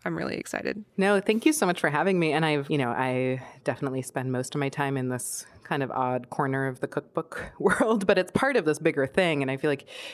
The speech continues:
Speaker 2: you both do such a good job of talking about all these different aspects of the bigger thing. <laughs>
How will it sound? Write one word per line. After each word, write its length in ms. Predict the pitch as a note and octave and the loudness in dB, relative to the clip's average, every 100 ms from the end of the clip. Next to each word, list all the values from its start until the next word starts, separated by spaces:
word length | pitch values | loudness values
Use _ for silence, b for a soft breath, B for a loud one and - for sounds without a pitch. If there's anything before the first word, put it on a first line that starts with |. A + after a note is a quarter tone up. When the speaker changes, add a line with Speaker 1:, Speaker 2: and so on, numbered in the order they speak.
| B | B
Speaker 2:
you 400 | D3+ D3+ D3 C#3+ | -2 2 4 2
both 340 | C#3+ C#3 C3+ - | 4 4 2 0
do 160 | C#3 | -2
such 240 | - C#3 - | 0 -2 0
a 40 | |
good 180 | B2 A#2+ | -2 0
job 300 | B2+ A#2+ A#2+ | 0 0 0
of 100 | A#2+ | -2
talking 320 | - A2 C3 | -2 -2 0
about 180 | C3+ B2+ | 0 2
all 140 | C3 | 2
these 160 | C3 C3 | 2 0
different 240 | C#3 C3 A#2+ | -2 -2 -2
aspects 400 | C3+ - G#3 - | -2 0 0 0
of 200 | C#3+ C#3 | -2 -2
the 120 | C#3+ C3+ | -4 0
bigger 300 | C#3 C3+ C3 | 0 0 0
thing. 480 | D3 D3+ F3+ B3 | 0 0 0 0
<laughs> 60 | A#3+ | 0